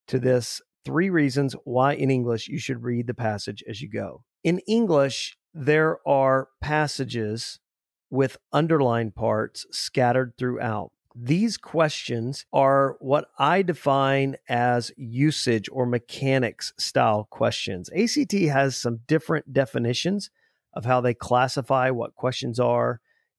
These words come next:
and, and what they cover. Really, I just say you can narrow down the types of questions on A C T English into two categories.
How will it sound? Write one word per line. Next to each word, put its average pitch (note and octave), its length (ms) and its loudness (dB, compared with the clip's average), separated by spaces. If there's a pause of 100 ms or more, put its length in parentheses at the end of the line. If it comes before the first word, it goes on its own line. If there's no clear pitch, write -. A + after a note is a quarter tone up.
and, G#2 420 -8
and A#2 260 -12
what B2 200 -8
they A2+ 200 -2
cover. A#2 520 -2 (320)
Really, E3 640 2
I D#3+ 460 2
just D#3 480 -2
say C3+ 240 4
you C3+ 240 0
can C#3 260 -2
narrow C3+ 680 2 (180)
down A#2+ 580 0
the A#2 100 -2
types C#3 480 -6
of D3+ 140 -4
questions B2 480 -4
on A2+ 220 -4
A A#2+ 140 0
C B2+ 180 -10
T B2 140 -6
English A#2 460 -2
into C#3+ 160 -4
two F3 240 -4
categories. A#2 760 -4